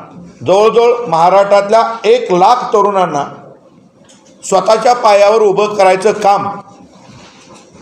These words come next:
आदरणीय फडणवीस साहेबांच्या नेतृत्वाखाली नरेंद्र पाटील साहेबांनी केलेलं आहे. सदैव प्रश्न विचारला जातो की नक्की काय,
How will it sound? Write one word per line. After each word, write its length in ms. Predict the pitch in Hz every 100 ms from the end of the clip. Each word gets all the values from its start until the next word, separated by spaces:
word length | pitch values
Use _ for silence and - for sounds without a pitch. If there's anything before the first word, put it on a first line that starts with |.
| -
आदरणीय 460 | 165 208 220 240 254
फडणवीस 400 | 196 196 208 226
साहेबांच्या 580 | 220 190 190 196 196 220 233 233 -
नेतृत्वाखाली 840 | 156 170 170 202 208 196 185 185 220
नरेंद्र 400 | 196 175 190 185
पाटील 300 | 185 170 175
साहेबांनी 400 | 165 151 156 156
केलेलं 360 | 151 156 139 110
आहे. 1300 | - - - - - - - - - - _ - 139
सदैव 440 | - 180 220 247 254 254 247 -
प्रश्न 300 | 214 214 233
विचारला 460 | 220 208 220 208 214
जातो 300 | 208 202 214
की 140 | 214
नक्की 320 | 196 190 196 214
काय, 240 | 202